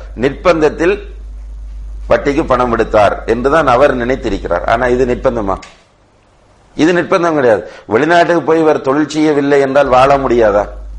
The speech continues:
சொந்த நாட்டில் வேறு தொழில் செய்வதற்கு இவருக்கு சான்ஸே கிடையாது. ஒரு கடையில கூலி தொழிலாளியாக அல்லது ஒரு கிளீனராக ஏதாவது ஒரு தொழில் செய்வதற்கு அவருக்கு நூறு வீதம்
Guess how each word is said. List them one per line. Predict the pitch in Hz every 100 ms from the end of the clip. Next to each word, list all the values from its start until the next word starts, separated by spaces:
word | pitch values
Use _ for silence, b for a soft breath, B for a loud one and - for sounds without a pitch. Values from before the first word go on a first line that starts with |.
| - - - - - - -
சொந்த | - 127 139 151
நாட்டில் | 147 151 147
வேறு | 139 139 160
தொழில் | - 147 147
செய்வதற்கு | 151 147 143 139 147
இவருக்கு | 135 123 -
சான்ஸே | 123 135 147
கிடையாது. | 117 117 117 104
ஒரு | 104 101
கடையில | 101 104 101 92
கூலி | 101 98
தொழிலாளியாக | - 92 90 90 87 85 85 87 - B B B
அல்லது | 101 113
ஒரு | 107 107
கிளீனராக | 117 113 101 95 87 85 90 - B B
ஏதாவது | - 147 180 175 170
ஒரு | 160
தொழில் | 143 151 165
செய்வதற்கு | 160 156 147 156 160
அவருக்கு | 156 151 147
நூறு | 143 160 156
வீதம் | 156 160 190